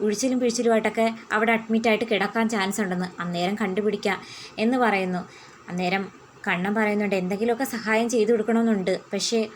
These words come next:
ഒരു സഹായം ചെയ്തു കൊടുക്കുന്നതും അതൊന്നും സ്വീകരിക്കുന്നത് അയാൾക്ക് ഇഷ്ടമല്ലെന്നല്ലേ പറയുന്നത്. ഇവിടെയുണ്ട് കുറേ പേര് എന്തൊക്കെ സഹായങ്ങൾ കൊ-, ചെയ്തു കൊടുത്തിട്ട് പോലും അതൊന്നും തൃപ്തിയാവാതെ മൊത്തം തനിക്ക് മാത്രം വേണമെന്ന് വെച്ചിട്ട്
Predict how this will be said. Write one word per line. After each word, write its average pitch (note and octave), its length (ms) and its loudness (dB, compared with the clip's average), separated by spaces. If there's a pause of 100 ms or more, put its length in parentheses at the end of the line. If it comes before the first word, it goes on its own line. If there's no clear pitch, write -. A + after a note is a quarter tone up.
(220)
ഒരു G#3+ 140 -2
സഹായം A3 500 0
ചെയ്തു A3 240 2
കൊടുക്കുന്നതും A3 420 2
അതൊന്നും G#3 240 0
സ്വീകരിക്കുന്നത് G#3+ 560 2
അയാൾക്ക് G3+ 240 -2
ഇഷ്ടമല്ലെന്നല്ലേ A3+ 680 0
പറയുന്നത്. F#3+ 500 -2 (520)
ഇവിടെയുണ്ട് A#3+ 540 4
കുറേ A#3+ 280 4
പേര് A3+ 340 6 (200)
എന്തൊക്കെ G#3 340 0
സഹായങ്ങൾ G#3 560 2
കൊ-, A3+ 200 0
ചെയ്തു G#3 320 4
കൊടുത്തിട്ട് A3 400 4
പോലും G#3 320 4 (440)
അതൊന്നും G#3+ 380 4
തൃപ്തിയാവാതെ G#3 880 2 (320)
മൊത്തം G#3 380 2
തനിക്ക് G3 400 0
മാത്രം A3+ 420 2
വേണമെന്ന് G#3 420 2
വെച്ചിട്ട് G#3 340 0